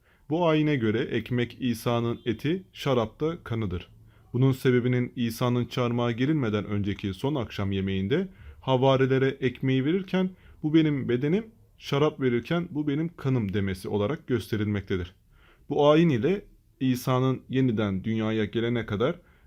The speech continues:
ölümünün ve kendisinin anılması amaçlanmaktadır.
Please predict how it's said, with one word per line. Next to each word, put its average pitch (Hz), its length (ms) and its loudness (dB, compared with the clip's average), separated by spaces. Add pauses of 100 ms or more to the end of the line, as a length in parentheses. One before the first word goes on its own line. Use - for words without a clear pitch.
(140)
ölümünün 139 600 0
ve 113 180 -4
kendisinin 123 800 -2
anılması 110 540 -2
amaçlanmaktadır. 90 920 -8